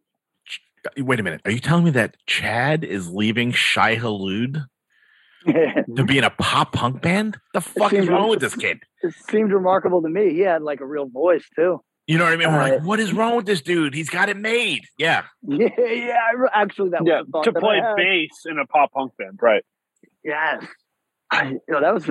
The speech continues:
Speaker 2: that's actually a very funny
Speaker 3: Play guitar,
Speaker 2: example.
Speaker 3: I
Speaker 2: That
Speaker 3: guess. I'm sorry.
Speaker 1: Do you remember that though? Like, I remember being like, "Dude, what are you doing?" 'Cause we, I met him, we, we played their first show with him singing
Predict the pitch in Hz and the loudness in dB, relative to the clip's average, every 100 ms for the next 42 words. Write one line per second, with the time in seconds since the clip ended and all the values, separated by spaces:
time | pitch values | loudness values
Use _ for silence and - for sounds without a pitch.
0 | 135 156 214 156 117 117 110 120 - 131 | 0 2 2 0 2 0 2 0 2 0
1 | 113 113 147 131 113 110 160 127 113 - | 2 2 2 2 2 2 0 -2 -6 -4
2 | 98 - - - 190 196 214 254 254 254 | -4 -6 -14 -2 0 2 2 2 2 2
3 | 233 185 190 220 208 170 185 175 151 - | 0 2 0 0 -2 -2 -4 -4 -8 -2
4 | 131 156 165 139 110 - 104 - - - | 0 0 -2 -8 -12 -12 -12 -12 -20 -20
5 | - - - 175 190 214 143 196 175 170 | -20 -12 -2 0 2 0 0 0 2 2
6 | 180 170 156 160 _ _ 131 160 160 - | 0 -2 -6 -8 _ _ -2 -2 -2 -2
7 | 175 180 143 156 143 170 175 165 160 127 | 0 2 2 0 2 0 2 2 2 2
8 | 143 143 131 127 - 131 78 | 0 0 -2 -2 -2 -2 -4